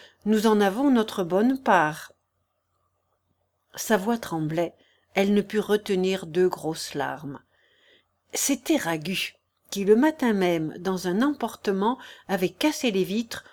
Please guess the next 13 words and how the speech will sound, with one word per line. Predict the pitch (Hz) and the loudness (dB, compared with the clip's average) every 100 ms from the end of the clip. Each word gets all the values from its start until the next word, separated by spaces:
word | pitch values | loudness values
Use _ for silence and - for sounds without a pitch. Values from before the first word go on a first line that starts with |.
| - | -2
en | 214 | 0
voulant | 233 262 277 | 4 4 4
tout | - 339 | 2 0
jeter | 254 262 285 | 0 -2 -4
par | 233 202 | -4 -4
la | 190 | -4
fenêtre. « | - 165 143 147 - - _ _ _ _ _ _ _ _ _ - 233 | -2 -2 -4 -8 -16 -20 _ _ _ _ _ _ _ _ _ -20 -6
Comment, | 185 160 160 170 | -4 -2 -2 -4
Josine, | 170 170 175 170 165 | -4 -4 -2 -2 -4
vous | 170 | -6
pleurez ? | - 196 196 247 285 - - _ _ _ | -4 -2 2 2 0 -6 -20 _ _ _
Voyons, | - 277 240 185 131 - | 0 2 4 2 -2 -2
parlez, | 262 254 190 170 | -2 0 -2 -2